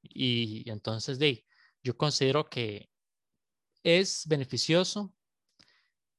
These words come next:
pero sí hay que darle, seguirle el, el paso al tema de, de Britney Spears y cómo concluye. Eh, hablando de con-, de conclusiones,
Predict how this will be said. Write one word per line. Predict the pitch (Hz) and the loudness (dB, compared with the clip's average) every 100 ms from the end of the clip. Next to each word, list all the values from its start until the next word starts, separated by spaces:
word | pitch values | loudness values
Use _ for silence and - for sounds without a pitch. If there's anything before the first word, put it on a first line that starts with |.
| _ _ | _ _
pero | 127 127 156 160 | 4 6 6 2
sí | - - - - - 123 131 139 - - | -2 -4 -4 -4 -4 -4 -4 -8 -14 -8
hay | 127 123 | -4 -2
que | 147 | 2
darle, | 131 123 135 143 131 | 4 2 2 0 -2
seguirle | 117 120 127 | -4 -4 -2
el, | 135 131 | -4 -6
el | 113 | -8
paso | - 113 - | -2 -2 -2
al | 139 - | -4 -4
tema | 127 131 131 | -2 -2 -4
de, | 120 117 107 104 - - | -4 -4 -4 -6 -14 -10
de | 131 | -4
Britney | 107 110 123 | -4 -2 -4
Spears | - 123 135 | -4 -4 -4
y | 127 | -4
cómo | 113 117 - _ - - - - | -2 -4 -6 _ -20 -20 -14 -8
concluye. | 117 127 120 113 - _ - - | -4 -2 -2 -4 -10 _ -20 -8
Eh, | 120 110 | -4 -2
hablando | 107 123 151 | 0 2 2
de | 151 | 0
con-, | 156 127 | -2 -2
de | 113 | -4
conclusiones, | - 113 120 143 165 185 - - | -4 -4 2 4 4 2 -4 -10